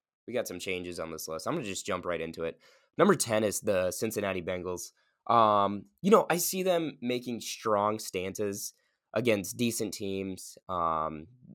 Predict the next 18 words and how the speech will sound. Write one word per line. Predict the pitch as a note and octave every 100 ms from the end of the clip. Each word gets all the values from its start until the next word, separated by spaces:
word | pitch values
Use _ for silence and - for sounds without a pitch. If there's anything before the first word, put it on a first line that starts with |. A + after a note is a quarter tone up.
| _ -
they | G2+ G2
had | F#2+
a |
strong | - G#2 G2
stance | - G2 G2
against | F#2+ G2+ F2+ -
Green | G2+ G2
Bay. | A2 G2 E2+ - _ _ _ _
They, | F#2 F#2 F2+ E2 -
um, | E2+ E2 D#2+ D#2+ E2 _ -
destroyed | G2+ A2+ A2
the | B2+
Lions. | A2+ G2 G2 G2+
They'll | B2
beat | C#3+ G#3+
most | C3+ C3 C3 A#2+
mediocre | A#2 A2 G2+ G2+
teams. | F2 E2+ F2+ F#2 -